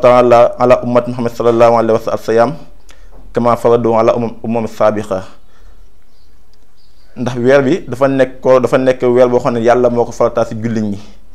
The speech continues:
Ndax Yàlla may na fukki weer ak benn ngay lekk di naan,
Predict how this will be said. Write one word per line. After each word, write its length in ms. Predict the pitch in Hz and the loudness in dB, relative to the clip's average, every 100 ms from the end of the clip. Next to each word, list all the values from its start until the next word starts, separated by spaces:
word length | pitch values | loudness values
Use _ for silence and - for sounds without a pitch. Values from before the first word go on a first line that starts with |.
| - - - - | -16 -16 -16 -12
Ndax 140 | - 117 | -4 2
Yàlla 180 | 123 117 | 4 4
may 140 | 123 | 2
na 160 | 123 120 | 0 -2
fukki 240 | - - | -4 -2
weer 160 | 127 113 | 2 2
ak 80 | 117 | 2
benn 300 | 110 110 123 - - | 0 -2 -4 -10 -6
ngay 180 | 110 | -4
lekk 260 | 113 117 117 | 0 -2 -4
di 100 | 110 | -6
naan, 360 | 107 104 101 | -4 -4 -6